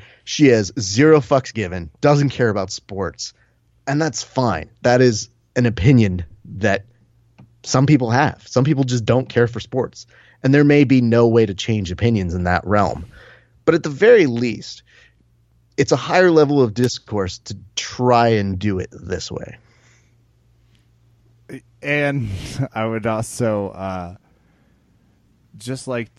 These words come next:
Speaker 2: to capstone, Gary Tonin did not see that live. He was busy training. So if you were watching, you had the time. Let's just all remember. <laughs>
Speaker 1: You either took the time to watch it,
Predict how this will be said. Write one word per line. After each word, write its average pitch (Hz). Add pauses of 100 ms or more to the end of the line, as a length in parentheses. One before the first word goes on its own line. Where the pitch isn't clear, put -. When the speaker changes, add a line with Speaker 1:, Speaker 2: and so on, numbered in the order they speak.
Speaker 2:
to 98 (140)
capstone, 101 (580)
Gary 165
Tonin 120
did 92
not 90
see -
that 82
live. 82
He 120
was 110
busy 95
training. 92 (340)
So 107
if 107
you 120
were 139
watching, 113
you 101
had 101
the -
time. - (880)
Let's -
just -
all 107 (160)
remember. 92
<laughs> 90 (960)
Speaker 1:
You 160
either 196 (120)
took 214
the 240
time 185
to 147
watch 110
it, 254